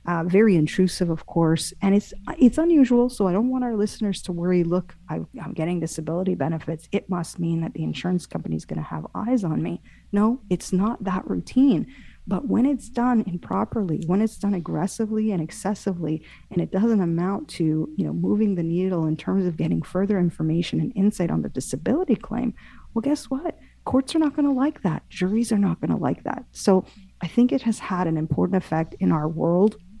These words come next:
an important development, and a good one, because it favors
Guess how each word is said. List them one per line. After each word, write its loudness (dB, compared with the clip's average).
an 4
important 4
development, 2
and -2
a 0
good 4
one, 2
because 0
it -2
favors 2